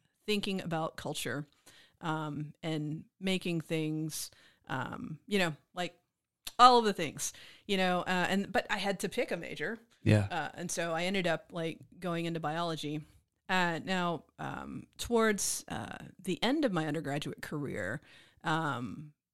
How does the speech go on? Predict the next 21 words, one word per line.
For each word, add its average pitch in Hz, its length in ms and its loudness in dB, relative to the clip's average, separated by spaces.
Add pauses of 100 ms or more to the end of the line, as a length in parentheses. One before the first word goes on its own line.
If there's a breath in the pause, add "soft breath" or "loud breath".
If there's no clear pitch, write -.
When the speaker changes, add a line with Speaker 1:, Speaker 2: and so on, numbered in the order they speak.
(180)
Speaker 1:
uh, 143 380 -4
there 185 260 2
was 160 800 2
a 160 100 -4
social 208 300 2
science 202 340 0
elective 143 720 -2
that 156 280 -2
my 160 160 -2
advisor 160 500 0
at 143 140 -4
the 151 80 -6
time 143 640 -4
recommended 156 500 -2
that 135 80 -4
I 131 80 -2
take, 190 420 0
and 156 140 -2
it - 80 -4
was 156 140 -4
anthropology. 143 920 -4